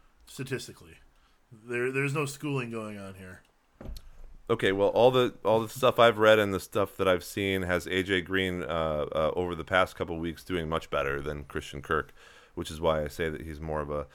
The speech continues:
Speaker 2: W R two target. But who cares? Really, it's Hopkins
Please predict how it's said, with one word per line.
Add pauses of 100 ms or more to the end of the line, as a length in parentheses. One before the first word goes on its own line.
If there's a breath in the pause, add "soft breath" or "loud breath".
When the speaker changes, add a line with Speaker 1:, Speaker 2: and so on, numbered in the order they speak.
(340 soft breath)
Speaker 2:
W
R
two
target. (220 soft breath)
But (100)
who
cares?
Really,
it's
Hopkins